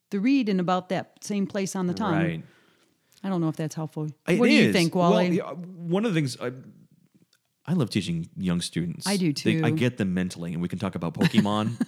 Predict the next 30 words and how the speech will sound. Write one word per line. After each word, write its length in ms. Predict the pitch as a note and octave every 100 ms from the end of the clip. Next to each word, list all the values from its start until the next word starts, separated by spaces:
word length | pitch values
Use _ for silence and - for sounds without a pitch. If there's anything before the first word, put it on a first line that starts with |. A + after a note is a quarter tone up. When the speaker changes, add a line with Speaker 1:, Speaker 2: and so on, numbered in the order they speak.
| -
Speaker 1:
<laughs> 60 |
Speaker 2:
and 300 | G#2 - E3+
Minecraft, 680 | C4 - G3+ G#3+ D3+ A2 A#2+
and 160 | - -
I 80 | D#3
just 240 | E3 A2
get 180 | G2+ F2
them. 120 | D#2+ - A#3
Speaker 1:
Minecraft 600 | A#3 A#3+ - A3+ G#3+ -
is 120 | G#3
awesome. 560 | B3+ A3 A#3+ A#3 - C3+
Speaker 2:
Uh, 60 |
what 460 | A#2+ A#2+ B2+ D3+ E3
I 160 | D#3 G3
would 160 | G#3+
recommend, 400 | D#3 D3 A#2+ G2
for, 60 | -
especially 360 | A2 - D3 C#3
for 200 | G#2 F2+
teachers 540 | - - D#3+ G#2 F2
teaching 340 | - G#2 - E2+
young 120 | E2+
students 260 | - E2+ E2
who 60 |
are 20 |
squeaking, 360 | E2+ F2+ E2 E2
is 240 | G2+ F2 A2+
remove 500 | G#2+ G2+ G#2+ C3+ C#3 A#2+
variables 580 | G#2+ G#2+ G#2+ E3 F#2 -
first. 520 | - D#2+ - -